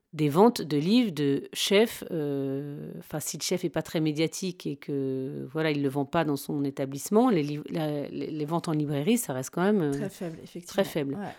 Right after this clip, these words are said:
Speaker 1: Donc, je pense qu'il faut démystifier déjà ça. Ensuite, je pense qu'on peut s'intéresser à un univers. Après, il y a des chefs qui sortent des livres très intelligents, comme Marcon, par exemple, sur les légumes. Donc, ce sont
Speaker 2: Ouais.
Speaker 1: des livres, euh, voilà, qui invitent à son univers, mais qui, euh, ne sont pas, euh,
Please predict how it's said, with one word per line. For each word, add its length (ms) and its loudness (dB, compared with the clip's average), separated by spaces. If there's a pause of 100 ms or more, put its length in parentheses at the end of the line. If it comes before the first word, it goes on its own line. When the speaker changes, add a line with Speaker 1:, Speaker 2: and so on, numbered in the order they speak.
(140)
Speaker 1:
Donc, 140 0
je 40 -4
pense 140 6
qu'il 60 2
faut 80 4
démystifier 680 4
déjà 220 4
ça. 340 4 (640)
Ensuite, 300 8
je 60 0
pense 180 6
qu'on 120 6
peut 120 4
s'intéresser 520 6
à 40 6
un 100 6
univers. 540 4 (480)
Après, 220 4
il 40 12
y 20 12
a 20 12
des 80 4
chefs 220 4
qui 100 -2
sortent 220 0
des 80 4
livres 160 0
très 180 -4
intelligents, 420 2
comme 220 2
Marcon, 400 4
par 120 0
exemple, 200 0
sur 160 -4
les 100 -2
légumes. 380 4
Donc, 160 2
ce 60 -4
sont 60 0
Speaker 2:
Ouais. 40 0
Speaker 1:
des 120 0
livres, 300 -2
euh, 240 0
voilà, 160 0
qui 160 -4
invitent 300 -2
à 60 2
son 180 -4
univers, 560 2 (140)
mais 160 -2
qui, 320 -6
euh, 300 0 (360)
ne 80 0
sont 220 -4
pas, 320 2
euh, 640 -4